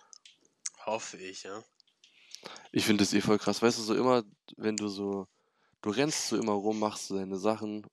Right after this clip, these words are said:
Speaker 2: und dann, wenn du so einmal
Speaker 1: Mhm.
Speaker 2: krank bist, dann merkst du erstmal so,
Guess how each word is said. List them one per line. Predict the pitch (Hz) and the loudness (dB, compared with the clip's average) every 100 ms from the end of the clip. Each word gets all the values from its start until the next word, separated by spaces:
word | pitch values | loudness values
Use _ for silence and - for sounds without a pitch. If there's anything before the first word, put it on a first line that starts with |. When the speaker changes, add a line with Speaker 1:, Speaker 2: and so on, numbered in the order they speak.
| - | -4
Speaker 2:
und | 98 | 4
dann, | 107 113 101 - | 4 4 -2 2
wenn | 107 | 2
du | 104 | 2
so | 98 98 | 0 4
einmal | 110 131 113 | 6 6 2
Speaker 1:
Mhm. | 104 | -2
Speaker 2:
krank | - 131 - | -4 -4 -2
bist, | 147 160 - - - - _ _ _ | -2 -2 -8 -18 -20 -20 _ _ _
dann | - 101 | -8 -2
merkst | 107 151 - - _ _ - | 2 2 0 -8 _ _ -6
du | 131 | 0
erstmal | 98 117 - 110 | 2 0 -2 -4
so, | 104 110 107 104 | -2 0 0 -2